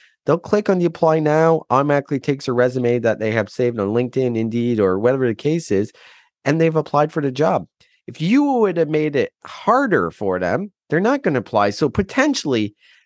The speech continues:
a genius candidate at the perfect time saw your job ad and you weren't able to convert them,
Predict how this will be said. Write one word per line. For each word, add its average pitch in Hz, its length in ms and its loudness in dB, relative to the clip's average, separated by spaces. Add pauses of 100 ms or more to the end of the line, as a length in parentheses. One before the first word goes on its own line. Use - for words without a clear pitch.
a 131 100 -2
genius 185 680 -2
candidate 151 680 0
at 185 260 -2
the 147 100 -2
perfect 165 500 -6
time 147 340 -2
saw 147 220 0
your 127 200 -2
job 127 340 0
ad 101 340 0
and 117 160 -6
you 151 180 0
weren't 135 280 -2
able 123 220 -2
to 113 100 -12
convert 117 440 -2
them, 190 220 -2